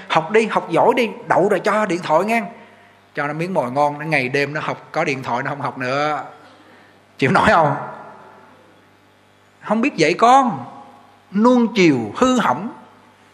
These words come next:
làm đồng tiền mồ hôi nước mắt. Thế mà bây giờ cho nó điện thoại, nó ngồi nó bấm nó chơi, nó không học nữa.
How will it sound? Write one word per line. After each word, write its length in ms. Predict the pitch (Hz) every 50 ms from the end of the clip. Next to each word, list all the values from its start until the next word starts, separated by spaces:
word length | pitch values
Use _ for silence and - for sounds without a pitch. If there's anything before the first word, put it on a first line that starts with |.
| _ _ _ _ _ _ _ _ _ _ _ _ _ _ _ _ _ _ _ _ _ _ _ _ _ _ _ _ _ _ _ _ _ _ _
làm 320 | - 147 143 127 120 113 117
đồng 160 | 127 120 120 110
tiền 240 | - 139 135 123 120
mồ 160 | 117 110 107 -
hôi 240 | - 214 226 226 226
nước 160 | 220 240 269
mắt. 220 | 277 247 240 269 269 - - - - - - - -
Thế 340 | - 226 247 285 294 302 285
mà 260 | 269 240 180 147 135
bây 180 | 135 147 151 151
giờ 360 | 143 143 131 123 113 110 107 -
cho 240 | - 175 170 165 165
nó 300 | 165 165 170 185 185 185 175 165 160 - - _ _ _ _ _ _
điện 200 | - 151 135 131
thoại, 260 | 127 - 123 123 120 131
nó 100 | 151 156
ngồi 220 | 151 139 131 120
nó 80 | 120 135
bấm 220 | 147 151 170 185
nó 60 | 185
chơi, 320 | 180 - 156 143 139 135 135
nó 80 | 139
không 120 | 143 147 135
học 160 | 135 120 120
nữa. 300 | 123 120 113 113 123